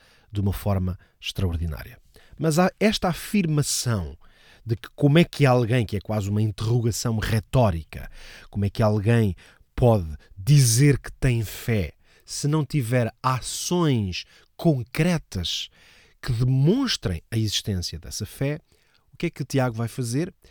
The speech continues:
E nós vamos percorrer esse roteiro com ele. Ele vai dar exemplos concretos na história da Bíblia, de homens e mulheres,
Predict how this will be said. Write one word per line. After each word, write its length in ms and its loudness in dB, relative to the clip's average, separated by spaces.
E 40 -12
nós 160 -4
vamos 300 -4
percorrer 580 -6
esse 180 -6
roteiro 420 -4
com 220 0
ele. 160 -4
Ele 140 -8
vai 260 -2
dar 220 -2
exemplos 580 -2
concretos 800 -6
na 180 -6
história 640 -2
da 120 -2
Bíblia, 640 0
de 160 2
homens 400 0
e 40 2
mulheres, 720 -4